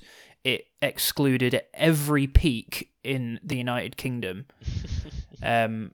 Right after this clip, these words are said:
Speaker 1: uh, uh, or maybe, maybe just in England, I'm not sure. But yeah, like, Scafell Pike, which is, which is the highest peak in the U K.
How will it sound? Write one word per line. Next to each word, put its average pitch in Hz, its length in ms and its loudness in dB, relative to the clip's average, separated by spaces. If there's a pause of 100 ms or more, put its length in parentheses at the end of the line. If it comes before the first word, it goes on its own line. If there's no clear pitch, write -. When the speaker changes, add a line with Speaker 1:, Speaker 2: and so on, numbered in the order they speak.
Speaker 1:
uh, 139 120 -2
uh, 147 300 8
or 143 100 8
maybe, 139 320 6
maybe 135 220 2
just 127 180 -2
in 123 80 -6
England, 107 520 -6
I'm 123 100 -8
not 117 140 -8
sure. 98 340 -8 (280)
But 147 100 4
yeah, 127 180 8
like, 110 260 -2 (140)
Scafell 139 540 2
Pike, 120 400 2
which - 180 -4
is, 113 260 -2
which 107 200 -6
is 120 80 -6
the 120 100 -4
highest 117 440 -4
peak - 360 2
in 139 140 -6
the 120 80 -6
U 113 180 -6
K. 113 460 -4